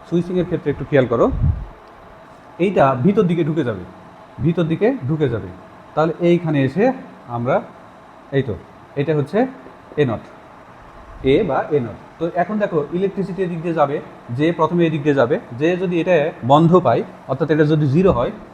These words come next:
তাহলে এই দিক দিয়ে যে আউটপুটটা ওয়ান হবে, অর্থাৎ লাইটটা জ্বলে উঠবে। আর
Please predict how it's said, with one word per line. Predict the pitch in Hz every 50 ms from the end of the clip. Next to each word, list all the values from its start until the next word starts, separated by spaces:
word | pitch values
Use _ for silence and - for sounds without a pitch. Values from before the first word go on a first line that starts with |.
| - -
তাহলে | - 170 180 185 180 175 180
এই | 165 165 165
দিক | 160 156 131
দিয়ে | 147 147
যে | 135 165 214 233
আউটপুটটা | - 139 139 139 135 - 127 - - 220 269 233
ওয়ান | 170 131 131 120
হবে, | 120 110 104 113
অর্থাৎ | 110 - 135 127
লাইটটা | 120 117 120 110 143 139
জ্বলে | 139 147 147 123
উঠবে। | 110 101 95 104 - - - - - - -
আর | - 147 175